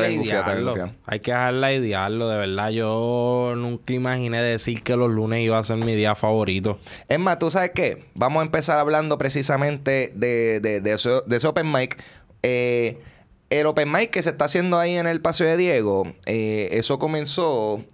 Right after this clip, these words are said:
Speaker 1: eh, como para entre septiembre y octubre de, del año pasado.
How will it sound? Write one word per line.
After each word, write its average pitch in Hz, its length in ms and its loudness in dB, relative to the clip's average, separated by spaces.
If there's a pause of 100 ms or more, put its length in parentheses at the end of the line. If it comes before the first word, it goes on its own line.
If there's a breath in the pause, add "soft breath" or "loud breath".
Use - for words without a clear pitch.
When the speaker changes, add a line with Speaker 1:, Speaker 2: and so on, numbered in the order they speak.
Speaker 1:
eh, 113 560 -2
como 113 280 -2
para 107 600 2
entre 117 200 -4
septiembre 123 720 0
y 143 40 2
octubre 139 560 0
de, 139 300 0
del 135 140 2
año 139 160 0
pasado. 131 560 0